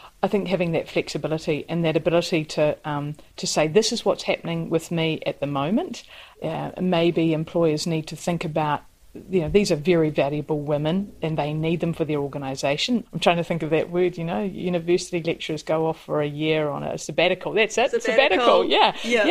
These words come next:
Speaker 1: Yeah, maybe, maybe women in high-powered jobs are, are, uh, you know, entitled to have a sabbatical.
Speaker 2: Why do you think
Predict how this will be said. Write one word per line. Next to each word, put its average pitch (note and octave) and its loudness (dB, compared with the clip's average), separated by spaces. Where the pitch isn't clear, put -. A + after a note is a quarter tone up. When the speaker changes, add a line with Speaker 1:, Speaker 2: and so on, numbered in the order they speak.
Speaker 1:
Yeah, F#3+ 6
maybe, F#3+ 4
maybe G#3+ 2
women G#3 2
in F3 -4
high-powered F#3+ -2
jobs - -4
are, F3+ -2
are, F#3 0
uh, - -8
you G3+ -4
know, F#3 0
entitled G#3 0
to G#3+ -2
have G#3+ -2
a A3+ 4
sabbatical. - 0
Speaker 2:
Why B3 0
do D#4 2
you C#4+ 2
think - -2